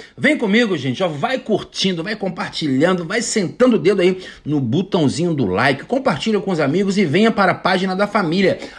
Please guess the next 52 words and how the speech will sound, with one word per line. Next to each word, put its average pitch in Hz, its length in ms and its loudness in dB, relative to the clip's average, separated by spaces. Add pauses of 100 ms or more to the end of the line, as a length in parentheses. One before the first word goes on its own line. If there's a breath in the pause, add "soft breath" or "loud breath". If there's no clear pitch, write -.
a 226 160 2
página 240 960 2
de 208 140 0
toda 254 580 4
a 220 60 2
nossa 214 300 0
região, 165 520 0 (240 loud breath)
Engenho 170 560 4
do 147 140 0
Porto, 175 340 0
Duque 160 260 -4
de 143 140 -10
Caxias. 101 560 -10 (500 soft breath)
Essas 175 300 2
imagens 202 460 4
aí 190 140 2
que 190 100 -8 (220)
vocês 151 320 0
acabaram 196 440 4
de 240 140 6
ver 302 160 2
agora, 330 340 4
agora, 294 240 2
quase 277 280 0
gaguejei, 214 560 2 (420 loud breath)
é 185 80 -4
da 196 160 2
antiga 208 400 0
maternidade 196 640 0
Santa 170 340 -6
Cecília. 139 720 -4
É, 110 240 0
já - 80 -4
tivemos 147 300 -4
maternidade 254 600 0
aqui 277 140 -2
no 269 120 0
bairro 262 240 4
Engenho 247 160 2
do 226 100 2
Porto. 160 240 -4
Gente, 156 180 -2
já 143 120 -2
tivemos 143 360 -4
tanta 156 460 -4
coisa - 400 -8
aqui 117 160 -6
no 147 100 -2
bairro 135 200 0
Engenho 131 160 0
do 113 100 -2
Porto. 160 280 0